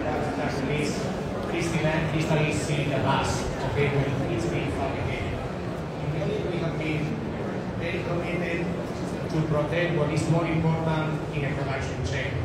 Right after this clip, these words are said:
which is the industry. Uh, by implementing, uh, measures to prevent and to minimize the risk of exposure, to protect them.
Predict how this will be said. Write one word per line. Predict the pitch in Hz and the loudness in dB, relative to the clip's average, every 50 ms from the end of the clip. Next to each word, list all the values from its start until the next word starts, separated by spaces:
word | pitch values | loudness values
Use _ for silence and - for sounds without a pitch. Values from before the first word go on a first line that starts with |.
| - | -2
which | - 127 - | -2 -2 0
is | - - | 0 0
the | - - - - - - - - - - - - - - - - - | 0 0 0 0 0 0 0 0 -2 -2 -2 -2 -4 -4 -4 -4 -4
industry. | - - - - - - - - - 117 - - - - - - - - - - - - - - - - - 143 143 | -2 -2 -2 -2 -2 -2 -2 -2 -2 -4 -4 -4 -4 -6 -6 -6 -6 -6 -6 -4 -4 -4 -4 -4 -4 -4 -4 -2 0
Uh, | 151 147 147 147 - | 2 2 2 2 2
by | 151 151 151 | 2 2 2
implementing, | 147 143 143 143 147 156 170 180 180 - 185 185 - - 190 - - - - - - - | 2 2 2 2 4 4 4 4 2 4 2 2 4 4 2 2 0 0 -2 -2 -2 0
uh, | 123 - 143 143 139 135 - - - - - - 147 143 | 0 2 2 2 2 2 2 0 -2 -2 -4 -4 -2 0
measures | 156 170 170 160 - 185 190 190 185 180 196 - - - - | 2 2 2 2 2 2 2 2 2 0 0 0 -2 -2 -2
to | - 156 - | 0 0 2
prevent | - - 147 - 156 156 160 160 170 160 - - - - - - | 2 2 2 2 2 2 2 2 0 0 -2 -2 -4 -4 -4 -4
and | 156 147 - | -4 -4 -2
to | - | 0
minimize | 151 147 156 160 156 156 147 147 147 147 151 147 - - - - - - 143 | 0 2 2 2 2 2 2 2 2 2 0 0 -2 -2 -4 -4 -4 -2 -2
the | 143 143 143 | 0 0 0
risk | 143 143 147 - - - | 0 0 0 0 -2 -2
of | - - - - - - - - | -2 -4 -4 -4 -4 -4 -4 -4
exposure, | - - - - - 170 175 170 175 180 185 180 180 180 - | -4 -4 -4 -2 0 0 0 2 2 0 2 2 2 2 2
to | - - - - - - - - - - - - - - - - | 2 0 0 0 0 -2 -2 -4 -4 -2 -2 -2 -2 -2 0 0
protect | - - 196 - - - - - - | 0 2 2 2 2 2 2 0 0
them. | - - | -2 -2